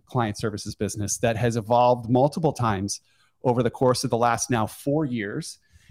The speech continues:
And we've brought him back to the table to, uh, give us some insights and some updates as to the evolution of his business.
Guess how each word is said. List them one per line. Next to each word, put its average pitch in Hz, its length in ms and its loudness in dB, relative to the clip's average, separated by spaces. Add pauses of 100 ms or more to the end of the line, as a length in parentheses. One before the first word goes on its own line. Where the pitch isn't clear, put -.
(160)
And 123 300 2
we've 127 200 0
brought 139 200 4
him 151 80 4
back 143 180 2
to - 60 -6
the 127 80 0
table 131 440 2
to, 117 640 2
uh, 117 280 2 (320)
give 160 180 2
us 151 220 2
some 127 240 0
insights 139 560 0
and 110 100 -4
some 120 220 -6
updates 123 460 -2
as 117 200 -2
to 123 120 -4
the 113 140 -6
evolution 123 480 0
of 107 60 2
his 107 140 -4
business. 117 460 -2